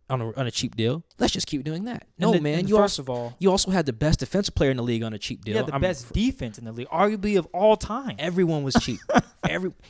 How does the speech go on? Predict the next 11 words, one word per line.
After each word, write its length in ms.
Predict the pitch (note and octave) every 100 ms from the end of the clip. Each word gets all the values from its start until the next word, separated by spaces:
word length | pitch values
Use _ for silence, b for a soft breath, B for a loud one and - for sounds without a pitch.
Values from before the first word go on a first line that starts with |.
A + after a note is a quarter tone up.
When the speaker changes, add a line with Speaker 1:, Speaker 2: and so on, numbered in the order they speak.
| -
Speaker 1:
you 100 | F#3
can't 320 | - A#3 G3
just 160 | E3+ -
keep 220 | - -
replicating 720 | A2 C3+ - C3+ C#3 A#2+ A2
that. 220 | G#2 A2+ -
However, 580 | - G2+ C3+ F3+ G#2+ - _ _ _
you 140 | A2
need 180 | G#2+ G2+
to 100 | -
try. 400 | - - A2+ A2